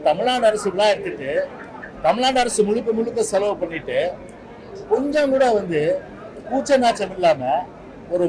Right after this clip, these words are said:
முதலமைச்சர் போய் இப்படிப்பட்ட ஒரு அபாண்டமா வந்து ஒரு முழு பூசணிக்காய சோத்துல மறைக்கிற வகையில ஒரு பொய்யை சொல்றாருன்னா, எப்படிப்பட்ட ஒரு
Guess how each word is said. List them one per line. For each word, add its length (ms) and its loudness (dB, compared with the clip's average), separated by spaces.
முதலமைச்சர் 680 2
போய் 200 -2
இப்படிப்பட்ட 680 -2
ஒரு 200 0
அபாண்டமா 640 2
வந்து 220 -2
ஒரு 180 -2
முழு 300 0
பூசணிக்காய 600 0
சோத்துல 440 2
மறைக்கிற 280 -2
வகையில 300 -2
ஒரு 120 -2
பொய்யை 340 4
சொல்றாருன்னா, 460 0
எப்படிப்பட்ட 580 2
ஒரு 140 0